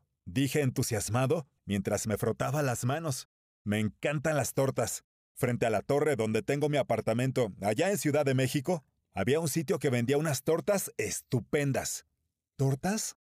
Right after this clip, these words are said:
se extrañó Bianca. "No me digas que en México le dicen así a los sándwiches". "Sí, claro", contesté. "Qué curioso", dijo Bianca. "En Uruguay, una torta es un pastel dulce,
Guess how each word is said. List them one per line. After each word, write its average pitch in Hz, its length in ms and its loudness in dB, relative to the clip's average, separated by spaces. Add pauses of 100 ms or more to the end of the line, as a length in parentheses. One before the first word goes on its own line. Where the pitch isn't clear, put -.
(100)
se - 160 -2
extrañó 117 560 0
Bianca. 131 480 0 (420)
"No 127 200 0
me 240 120 0
digas 226 320 0
que 135 140 -2
en 110 120 0
México 131 520 0
le 156 140 2
dicen 135 360 0
así 117 320 -2
a 143 80 0
los 127 180 0
sándwiches". 107 680 -6 (320)
"Sí, 165 400 0
claro", 170 460 2 (300)
contesté. 98 580 -2 (600)
"Qué 240 140 -2
curioso", 131 640 -2 (300)
dijo 113 300 0
Bianca. 107 420 -2 (580)
"En 120 160 2
Uruguay, 143 560 2 (120)
una 131 220 2
torta 135 400 0
es 139 120 -2
un 135 160 0
pastel 120 420 -2
dulce, 147 460 -2